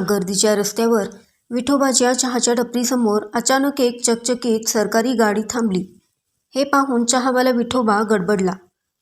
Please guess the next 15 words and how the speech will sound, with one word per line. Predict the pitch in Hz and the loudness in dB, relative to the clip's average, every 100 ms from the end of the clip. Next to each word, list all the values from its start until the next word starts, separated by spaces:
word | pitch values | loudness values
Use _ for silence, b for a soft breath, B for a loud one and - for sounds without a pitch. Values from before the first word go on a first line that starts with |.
| - | -4
गाडीतून | 240 240 247 277 285 | 2 2 2 0 0
कलेक्टर | 285 233 226 226 277 | 2 2 2 2 0
अनिरुद्ध | 247 220 226 220 180 190 185 - | 2 2 4 4 4 2 -2 -8
खाली | - 208 247 | -4 -2 0
उतरले | 208 214 202 190 185 - _ _ _ _ - | 0 -2 -2 -4 -6 -16 _ _ _ _ -4
आणि | 262 311 | 0 2
थेट | 302 302 294 294 | 2 4 4 2
विठोबाच्या | 269 277 269 247 269 | -2 0 0 0 0
टपरीपाशी | 254 202 226 254 254 - 240 | 0 0 0 0 2 2 2
येऊन | 240 220 233 240 | 2 2 2 0
विचारले, | 208 208 196 180 - _ _ _ _ _ _ _ _ _ _ - | 0 -2 -2 -2 -6 _ _ _ _ _ _ _ _ _ _ -4
"अरे | 226 254 | 0 2
मोहन | 254 226 254 | 4 2 2
कुठे | 262 - 294 | 0 0 2
आहे?" | 262 233 | 2 4